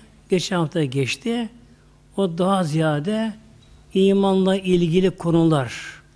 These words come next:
onda vardı. Bu ikinci ayet-i kerime ise dualarla ilgili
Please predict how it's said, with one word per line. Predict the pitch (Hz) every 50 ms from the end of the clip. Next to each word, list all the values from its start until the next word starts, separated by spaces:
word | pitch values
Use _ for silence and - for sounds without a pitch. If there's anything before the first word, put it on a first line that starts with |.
| _ -
onda | 165 160 151 156 131 127
vardı. | 127 117 110 110 - - - - - _ _ _ _ _ _ _ _ _ _ _ _ _ - - - - - - _ - _ _ _ _ _ - 208
Bu | 185 233 269
ikinci | 226 208 - - 220 226 220 214 233
ayet-i | 220 214 180 185
kerime | 160 - 185 190 190 196 196 180
ise | 165 156 139 - - 220 240 247 254 240 - - - - - _ _ _ _ _ - - - - _ _ - - - 165 151 143
dualarla | 156 170 185 202 214 214 214 208 208 196 190 190
ilgili | 196 190 190 185 180 175 170 143 160 160 156 139 113